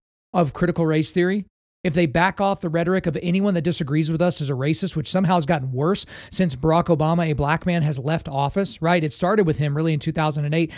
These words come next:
He kinda started stoking those racial fires, and it's just continued to go crazy since he's even left office.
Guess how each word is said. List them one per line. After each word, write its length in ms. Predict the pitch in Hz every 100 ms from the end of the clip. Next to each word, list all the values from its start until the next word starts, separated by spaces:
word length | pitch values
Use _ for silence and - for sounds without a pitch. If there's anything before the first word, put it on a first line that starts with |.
| -
He 80 | 156
kinda 180 | 180 160
started 440 | - - 165 151
stoking 420 | - - 165 170
those 160 | 160 147
racial 280 | 151 147 139
fires, 380 | 160 160 160 143
and 120 | 143
it's 100 | 127
just 180 | 147 -
continued 540 | 151 - 170 160 156 - -
to 100 | 180
go 220 | 156 160
crazy 480 | 135 - 170 180 143
since 260 | 131 170 151
he's 220 | 156 127
even 220 | 156 143
left 200 | 143 131
office. 380 | 156 175 139 127